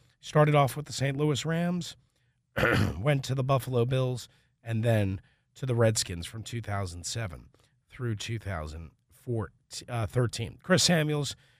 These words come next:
uh, I only covered him for one year, the number three overall pick in the twenty, uh, two thousand N F L draft, ten seasons, uh, in Washington. I did see his final game,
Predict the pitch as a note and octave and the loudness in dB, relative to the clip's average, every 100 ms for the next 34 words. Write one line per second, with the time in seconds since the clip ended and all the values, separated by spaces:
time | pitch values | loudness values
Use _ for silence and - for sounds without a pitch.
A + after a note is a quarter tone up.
0 | _ _ B2+ B2 C3+ D#3 F3 - E3 F3+ | _ _ -4 -2 2 4 4 2 0 2
1 | A#2+ D3 D3 A#2 G2+ C#3 D3 C3+ C3+ C3+ | 2 2 0 0 2 4 6 4 4 4
2 | B2+ A#2 A#2 A#2+ B2 - D3+ D3 C#3+ D3 | 4 4 6 6 4 6 8 8 8 6
3 | B2 A#2 - B2+ - - B2 A2+ - C3+ | 4 4 2 2 0 -8 -8 -6 -6 -4
4 | C3 B2+ A#2 _ _ _ _ - A#2 A2 | -2 -2 -4 _ _ _ _ -2 2 2
5 | - D3+ B2+ B2+ A2 A#2+ - D3 C3 C3 | 2 2 2 2 2 -2 0 2 2 2
6 | C3 B2 B2 A#2+ A2 _ - E3 F3+ - | 0 2 2 0 -2 _ -4 0 2 2
7 | D#3 C3 A2 B2 A2 - _ _ _ A#2+ | 0 0 0 -2 -6 -12 _ _ _ -10
8 | B2+ C#3+ C#3+ C3 B2+ A#2+ B2+ B2 B2 A#2+ | -6 -2 2 2 2 2 -2 -4 -4 -4
9 | G#2+ C#3 D3 D3+ C3+ A#2+ - C3 B2+ A#2 | 0 0 2 4 6 4 2 0 0 0
10 | A2+ A#2+ A2+ | -2 -2 -4